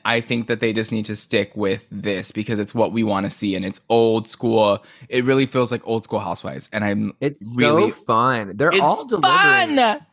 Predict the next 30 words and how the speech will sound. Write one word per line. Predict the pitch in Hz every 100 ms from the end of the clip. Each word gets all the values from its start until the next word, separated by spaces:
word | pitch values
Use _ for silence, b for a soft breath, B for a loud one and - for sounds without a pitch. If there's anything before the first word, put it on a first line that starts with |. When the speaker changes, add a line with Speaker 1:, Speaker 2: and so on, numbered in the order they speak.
| -
Speaker 2:
Taylor | 156 156 208 233
is | 196 135
giving | 156 147 151 147 127
very, | 113 131 139 160
like, | 156 127 113 107 - _ _ _ _ _ _ -
Taylor | - 175 233
is | 226
doing | 143 160
the | 147
thing | - 139
that | 131
I | 117
expected | 107 - 113 120
Taylor | 117 113 110
to | 107
do, | 104 101 104 120 139 b b
where | - 139 147 131 127 113 _ _
she's | - 151 -
trying | - 165 190
a |
little | 151 143
too | 123 - 143
hard | 117 113 113 127 127
to, | 123
like, | 110
insert | 117 - 107 104
herself | 120 - 131 135
into | 139
things. | 135 143 147 147
Like, | 139 131